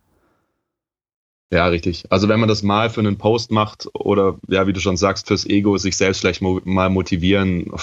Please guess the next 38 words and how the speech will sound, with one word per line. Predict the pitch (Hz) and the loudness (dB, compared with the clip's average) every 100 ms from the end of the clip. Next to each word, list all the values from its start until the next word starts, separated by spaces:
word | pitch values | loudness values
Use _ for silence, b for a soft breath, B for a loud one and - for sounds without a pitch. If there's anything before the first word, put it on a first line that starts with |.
| B B | B B
selbst | 90 98 90 | 0 0 0
da | 87 95 | 0 2
würde | 101 | 0
ich | 85 | 0
wahrscheinlich | 87 90 87 82 | -2 -2 -2 -2
nicht | 87 - | -4 0
unbedingt | 98 92 85 | 2 2 0
was | 85 - | -2 0
sagen, | 82 85 82 | 0 0 0
aber | 80 87 87 | 0 0 0
wenn | 90 | 2
halt, | 92 87 - _ _ _ _ - | 0 0 -6 _ _ _ _ 0
wenn | 98 | 2
du | 98 | 2
halt | 98 | 2
siehst, | 98 107 - | 2 0 0
wie | 98 | 0
die | |
Leute | 92 98 95 | 2 2 2
halb | 92 101 101 | 0 -2 -2
zusammenklappen | 95 90 104 107 90 - 87 | -4 0 0 0 -2 -2 -2
im | |
Rumpf | 82 92 110 - | 0 0 0 -4
mit | 92 87 | -4 -2
einem, | 92 87 87 | 0 0 -2
mit | - 90 90 | -2 -2 2
einer | 85 | 2
Last, | 95 - - | 0 -2 -4
die | 90 | -4
sie | 85 87 85 92 | -2 -2 -2 -2
nicht | 92 | -2
mal | 98 82 | -2 0
annähernd | 101 110 95 90 | 2 2 2 0
in | 87 | 0
der | 82 | -2
Tiefe | - 107 95 | 0 0 0
irgendwie | - 87 87 87 | -2 0 0 0
bewe-, | 85 78 92 | 0 2 2